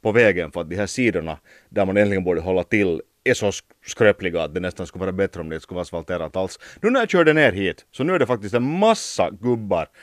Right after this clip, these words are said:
och, och, och, och, och gummor där som håller på att bygga. De har också dragit bort alltså, så det finns sand bara kvar där, att de ska helt enkelt lägga ny asfalt helt och hållet. Plus att de har lite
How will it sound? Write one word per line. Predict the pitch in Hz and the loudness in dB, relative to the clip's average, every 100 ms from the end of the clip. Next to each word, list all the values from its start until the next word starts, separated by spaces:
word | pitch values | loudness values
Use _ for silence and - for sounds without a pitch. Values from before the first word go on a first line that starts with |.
| - | -20
och, | - - 87 - | -20 -4 -4 -2
och, | 95 - | -2 -2
och, | 92 87 | -4 -4
och, | 95 - | -4 -4
och | 113 | -2
gummor | 113 110 87 | 0 0 0
där | 87 87 | -2 -2
som | 92 | -4
håller | 90 87 | -6 -4
på | 92 | -4
att | 85 | -4
bygga. | 101 92 90 | -4 -2 -4
De | 80 | -4
har | 98 | -4
också | 95 | -6
dragit | 87 104 92 95 | -4 -4 -2 0
bort | 113 113 - | 2 2 0
alltså, | 78 65 - 80 - _ - | -8 -8 -10 -10 -12 _ -20
så | - | -14
det | 92 | -10
finns | 101 92 | -8 -6
sand | - 120 107 82 | 0 0 0 -4
bara | 82 80 - _ _ _ _ _ | -6 -6 -8 _ _ _ _ _
kvar | - 104 90 | 0 2 2
där, | 85 | -2
att | 76 | -4
de | 87 | -8
ska | - | -6
helt | 98 92 | -4 -4
enkelt | 87 85 - _ - | -6 -12 -14 _ -10
lägga | 104 98 92 | -4 -4 -4
ny | 98 113 117 110 95 | -4 -2 2 2 0
asfalt | 80 - 82 | -2 -6 -10
helt | 87 90 87 | -6 -8 -6
och | |
hållet. | 90 107 87 80 - - - | 0 2 2 -4 -10 -18 -6
Plus | 131 | -2
att | 120 101 | 0 0
de | |
har | 101 | 0
lite | 117 127 104 90 | 0 0 -2 -4